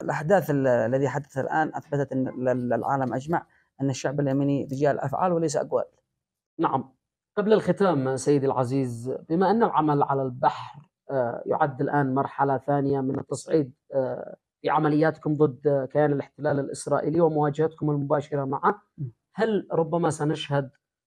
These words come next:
Speaker 2: مرحلة ثالثة من العمليات وبشكل متعاظم ومتصاعد، آه،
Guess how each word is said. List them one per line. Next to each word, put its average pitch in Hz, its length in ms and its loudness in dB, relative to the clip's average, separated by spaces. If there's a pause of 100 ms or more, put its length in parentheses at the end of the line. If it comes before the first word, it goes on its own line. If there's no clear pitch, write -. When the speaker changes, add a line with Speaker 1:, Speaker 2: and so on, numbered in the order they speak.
(100)
Speaker 2:
مرحلة 143 580 0
ثالثة 147 600 0 (280)
من 151 160 0
العمليات 147 720 0
وبشكل 143 720 -2
متعاظم 139 720 0
ومتصاعد، 143 720 0 (520)
آه، 135 480 -2